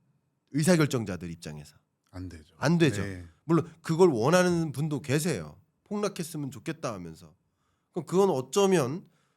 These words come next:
Speaker 1: 정치적인 입장인 거죠. 반대의 정치적 입장. 근데 그걸로서 시장을 보는 게 아니라 정부는 어떻게 할 것인가?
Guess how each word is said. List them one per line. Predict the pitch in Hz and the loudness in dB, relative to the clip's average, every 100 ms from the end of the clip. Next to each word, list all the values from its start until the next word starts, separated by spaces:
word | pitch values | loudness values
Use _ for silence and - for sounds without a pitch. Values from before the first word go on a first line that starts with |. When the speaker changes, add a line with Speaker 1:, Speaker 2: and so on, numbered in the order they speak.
| _ | _
Speaker 1:
정치적인 | 131 143 151 190 175 156 | -8 -4 -2 0 0 -2
입장인 | 120 - 110 95 85 | -4 -4 -4 -4 -8
거죠. | 85 - 82 _ _ _ _ _ | -12 -14 -20 _ _ _ _ _
반대의 | - 123 139 127 | -4 -2 0 0
정치적 | 107 98 - 92 | -2 -8 -10 -12
입장. | 82 - 110 - _ _ | -12 -14 -18 -18 _ _
근데 | 180 147 - | -6 -6 -10
그걸로서 | - 160 196 196 175 175 | -8 0 2 4 2 -2
시장을 | - 175 170 160 | -2 0 0 0
보는 | 131 131 139 | -2 -2 -4
게 | |
아니라 | 143 95 107 139 80 _ _ _ _ _ - | -6 -6 -6 -6 -8 _ _ _ _ _ -14
정부는 | - 113 151 175 208 202 | -6 -2 -2 -2 0 0
어떻게 | 143 156 160 | 0 0 0
할 | 160 | 0
것인가? | 135 117 104 95 - | 0 -4 -4 -8 -8